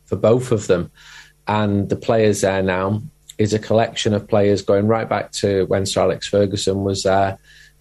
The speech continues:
all been signed by different managers. But then you, you do get that at other clubs as well. If you look at some of the biggest clubs in the world, they're,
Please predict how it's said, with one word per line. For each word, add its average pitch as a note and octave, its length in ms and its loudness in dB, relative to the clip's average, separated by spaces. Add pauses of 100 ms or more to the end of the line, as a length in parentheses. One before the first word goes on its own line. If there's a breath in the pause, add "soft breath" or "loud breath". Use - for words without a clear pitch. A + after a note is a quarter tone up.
(100)
all G#2+ 200 2
been G2+ 180 0
signed F#2+ 320 0
by F#2 140 2
different F#2 360 -2
managers. G2+ 440 0
But D#3 180 0
then D#3+ 160 2
you, F#3 120 2
you D#3 140 2
do G#3+ 160 2
get E3 180 0
that G#2+ 380 -2
at G#2+ 80 4
other A2 280 2
clubs D#3+ 360 -2
as E2+ 160 -2
well. B2+ 300 0 (320)
If A2+ 160 -6
you A#2 80 2
look A#2+ 140 0
at - 80 -8
some G#2+ 160 -2
of G2 100 0
the A2 60 2
biggest G2+ 240 -2
clubs G2+ 240 -2
in G2 100 0
the G2 80 2
world, A2 440 2
they're, F2 220 0